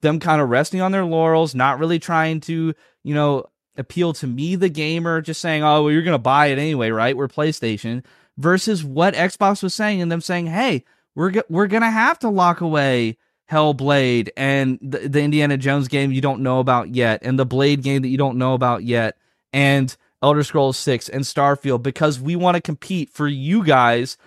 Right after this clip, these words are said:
We wanna be a worthy alternative in the market to keep that competition up. That's what we're gonna do. They told me that.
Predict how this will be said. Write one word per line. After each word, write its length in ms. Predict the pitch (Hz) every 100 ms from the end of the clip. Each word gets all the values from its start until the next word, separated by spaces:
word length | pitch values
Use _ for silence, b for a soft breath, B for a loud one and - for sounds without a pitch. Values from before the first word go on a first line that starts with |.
| b b
We 100 | 139
wanna 240 | 165 175 156
be 380 | 131 160 156 -
a 120 | 135
worthy 360 | 135 135 160 156
alternative 480 | 143 139 151 147 127
in 120 | 143
the 60 | 139
market 460 | 135 156 - 120 -
to 100 | 127
keep 280 | - 156
that 160 | 151 131
competition 540 | - 131 - 214 -
up. 140 | 143 131
That's 200 | 120 117
what 80 | 120
we're 100 | 151
gonna 200 | 160 165
do. 340 | 151 247 180 101 b b b
They 220 | 202 247
told 400 | 262 - 262 285
me 160 | 214 156
that. 300 | 117 101